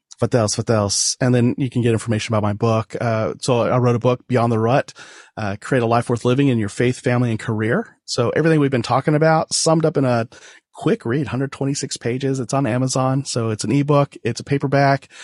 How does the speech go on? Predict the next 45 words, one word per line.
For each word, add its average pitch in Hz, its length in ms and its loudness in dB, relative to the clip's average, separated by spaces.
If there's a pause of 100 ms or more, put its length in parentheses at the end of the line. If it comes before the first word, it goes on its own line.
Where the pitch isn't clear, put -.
(240)
Uh, 113 320 -2 (300)
if 131 140 -2
you 135 140 2
like 127 420 0
having 135 440 2
the 120 120 -2 (100)
audiobook, 143 680 2 (100)
yeah, 147 340 -8
it's - 140 -8
for 147 80 -4
sale. 151 560 2 (260)
But 127 120 0
if 123 80 -2
you 175 40 0
get 214 160 0 (140)
either 151 220 2
of 147 60 2
those 135 180 4
other 123 160 2
books, 127 500 0
I 123 80 -2
give 113 220 -2
the 113 100 0
audiobook 110 460 0
for, - 100 -8
away 117 220 0
for 110 100 -6
free. 110 480 -2 (160)
Uh, 107 300 -4
and 123 120 -6
if 110 120 -6
you 120 60 0
want 117 120 2
the 117 80 0
audiobook 113 400 2 (140)
right 113 180 2
now, 107 460 2
it's - 200 -8 (120)
beyond 113 200 2
the 107 40 2
rut 113 160 2
dot 110 160 0
com 113 180 0
slash 107 320 0
audiobook. 113 640 -2